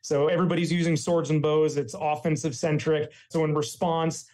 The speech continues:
armored knights and castling was used as a defensive pivot. And so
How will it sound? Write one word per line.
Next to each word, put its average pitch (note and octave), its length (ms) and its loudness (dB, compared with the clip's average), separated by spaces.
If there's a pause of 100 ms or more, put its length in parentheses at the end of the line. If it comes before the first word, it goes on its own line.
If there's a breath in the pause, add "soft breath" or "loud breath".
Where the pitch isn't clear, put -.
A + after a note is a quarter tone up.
(140 soft breath)
armored E3 360 2
knights E3 300 -2
and E3+ 120 0
castling E3 540 -2
was D3+ 180 0
used D#3+ 300 0
as D3 140 -2
a - 20 0
defensive D3+ 640 -2
pivot. D#3+ 440 0
And D3+ 160 0
so D3+ 420 0